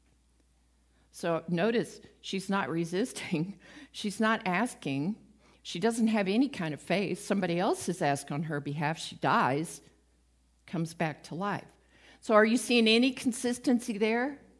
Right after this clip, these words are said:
No, it is. The consistency is that healing is. Healing is.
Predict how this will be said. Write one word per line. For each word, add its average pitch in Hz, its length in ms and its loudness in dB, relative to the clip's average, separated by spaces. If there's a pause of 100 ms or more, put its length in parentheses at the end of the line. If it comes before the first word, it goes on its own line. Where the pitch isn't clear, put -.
(840)
No, 196 400 6 (140)
it 208 240 6
is. 202 300 4 (120)
The 190 80 -2
consistency 202 1120 0
is 208 160 2
that 220 140 8
healing 247 600 6
is. 180 840 2 (1400)
Healing 247 640 4 (240)
is. - 600 4